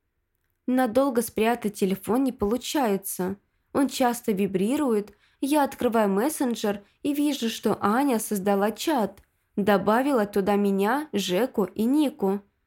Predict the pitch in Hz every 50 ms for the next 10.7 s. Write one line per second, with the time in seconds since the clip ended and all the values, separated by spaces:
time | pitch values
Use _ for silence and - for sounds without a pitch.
0 | _ _ _ _ _ _ _ _ _ _ _ _ _ _ - 233 247 262 269 269
1 | - - 320 330 262 214 233 226 - - 320 320 294 240 220 - 196 180 185 -
2 | 233 262 240 294 294 285 311 330 320 320 339 302 277 - - - 196 180 175 185
3 | - _ _ _ _ _ _ _ _ - - 226 220 - 208 190 196 196 - 196
4 | 190 185 - - 185 - 214 226 226 277 277 247 196 185 190 185 190 190 - _
5 | _ _ _ _ _ _ _ _ _ _ _ _ _ _ _ _ _ _ _ -
6 | - 226 208 208 208 208 202 208 214 214 214 202 196 190 - _ - 254 262 262
7 | 254 233 - - - 202 196 185 185 202 - _ _ _ - 233 - 262 247 254
8 | 202 214 220 - - - 247 262 277 262 254 - 214 214 - - - 226 233 269
9 | 262 277 277 - 202 196 208 196 - 196 202 202 - 220 - - 233 226 226 -
10 | 247 262 277 277 - - 311 294 254 202 190 185 196 196